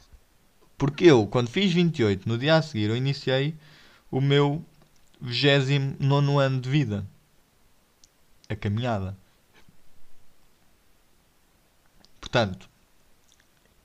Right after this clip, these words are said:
isso faz com que, aos vinte e nove, fiz vinte e nove, acabou vinte e nove. Portanto, a partir de agora, meu menino,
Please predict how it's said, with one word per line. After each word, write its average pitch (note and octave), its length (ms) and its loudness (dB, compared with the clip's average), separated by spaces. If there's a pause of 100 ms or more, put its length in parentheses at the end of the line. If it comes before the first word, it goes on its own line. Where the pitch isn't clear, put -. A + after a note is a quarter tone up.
(200)
isso D#3+ 640 -2 (1500)
faz F#3 300 4
com C3+ 280 0
que, A#2+ 460 -2 (480)
aos A#2 180 0
vinte D3 260 0
e C#3 60 0
nove, B2+ 320 0 (880)
fiz B2 260 -4
vinte C#3 220 0
e D#3 40 4
nove, G3+ 280 4 (280)
acabou F#4 280 2
vinte F#4 220 -2
e G#4+ 60 0
nove. F#4 240 2 (440)
Portanto, A2+ 300 -6
a A#2 60 0
partir B2+ 280 -4
de C3 60 0
agora, D3 260 4
meu D#3+ 140 0
menino, G#3+ 320 0